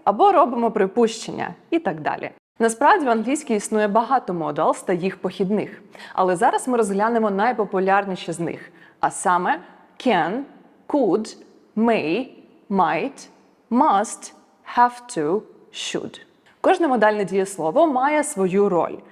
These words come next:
часто навіть декілька. Не хвилюйтесь, зараз поговоримо про найважливіші модальні з реальними прикладами та перекладом.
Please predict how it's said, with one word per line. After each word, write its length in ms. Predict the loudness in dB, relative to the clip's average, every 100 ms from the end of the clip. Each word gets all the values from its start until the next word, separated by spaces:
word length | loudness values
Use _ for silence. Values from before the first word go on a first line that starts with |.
| -20
часто 500 | 0 2 2 0 -4 -4 -12 -10
навіть 380 | -6 -2 -2 -2
декілька. 500 | -4 -6 -12 -14 -16 -18 _ _
Не 140 | -2 0
хвилюйтесь, 520 | 0 0 0 -2 -4
зараз 320 | 2 2 2
поговоримо 540 | -4 -4 -2 0 0 -2
про 140 | 0
найважливіші 760 | 0 2 0 2 2 2 0 -2
модальні 440 | 0 0 0 -4
з 60 | -2
реальними 480 | 0 0 -2 -6
прикладами 640 | -4 -4 -4 -6 -4 -4 -4 -8 -4
та 120 | -2
перекладом. 640 | 0 -2 -2 -4 -10 -10